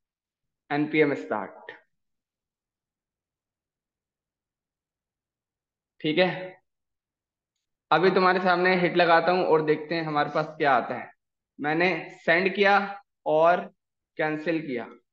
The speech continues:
जहां colon आईडी लिखा था, अभी वहां मैंने क्या भेजा है? आईडी वन टू थ्री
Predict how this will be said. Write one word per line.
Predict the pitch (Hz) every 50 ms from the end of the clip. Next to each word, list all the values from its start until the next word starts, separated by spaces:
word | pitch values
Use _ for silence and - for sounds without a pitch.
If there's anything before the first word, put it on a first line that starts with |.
| _ _ _ _ _ _ _ _ _ _ _ _ _ _ _ _ _ _ -
जहां | 170 160 156 170 175 196 208 220 214 - -
colon | 185 175 180 196 208 208 202 208 -
आईडी | 156 165 180 180 208 220
लिखा | 220 208 214 - 202 170 160
था, | 156 165 165 170 196 208 202 - - - - - _ _ -
अभी | 160 165 196 202
वहां | 202 190 202 202
मैंने | 208 214 220 214
क्या | 214 226 220 226
भेजा | 226 240 202 214 196
है? | 160 127 - - - - - - - - _ _ _ _ _ _ _ _ _ _ _ _ _ _ _ _ _ _ _ _ _ _ _ _ _ _ _ _ _ _ _ _ _ _ _ _ -
आईडी | 139 139 151 160 156 180 185 202 226 226 220 - - - - _ _ - 143
वन | 143 147 156 160 175 190 196 180
टू | - - 180 165 165 170 165 170
थ्री | - - 151 151 151